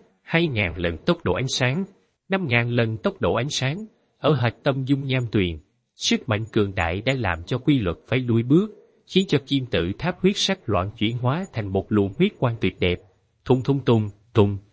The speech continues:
La Phong đứng trong tháp cũng cảm giác tinh thần tháp tựa hồ bị vô số trọng chùy đập rất mạnh. Kiệt Phạm Tử nói quả nhiên không sai. Vòng xoáy trung tâm là nơi đáng sợ nhất.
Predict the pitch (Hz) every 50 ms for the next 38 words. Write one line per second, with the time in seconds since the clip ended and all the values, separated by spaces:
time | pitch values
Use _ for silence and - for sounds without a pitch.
0 | _ _ - _ - 123 120 120 117 - - 123 117 117 113 110 101 117 123 139
1 | 190 208 - 127 117 110 - 127 135 170 175 - - 135 135 127 - 101 110 123
2 | 123 147 160 160 - - 135 120 113 - 104 92 92 85 87 87 - - 180 -
3 | - - 95 95 98 95 107 98 87 82 80 - 101 92 98 110 - 143 147 151
4 | 135 - - 131 131 180 196 190 - - - 85 90 101 - - 95 87 82 85
5 | 82 - - 170 175 175 - 85 73 76 85 90 - _ _ _ _ - - 120
6 | 110 - - 95 95 101 - - - 98 110 135 135 139 156 190 - - 95 95
7 | 139 151 139 143 135 - - 120 113 - - 113 107 98 82 85 - _ _ _
8 | _ _ _ _ - 101 98 98 - - 127 160 170 - 131 120 - - 120 113
9 | 117 107 - _ - - - - 101 95 101 107 104 101 104 104 113 120 143 185
10 | 185 - - - 78 82 107 123 160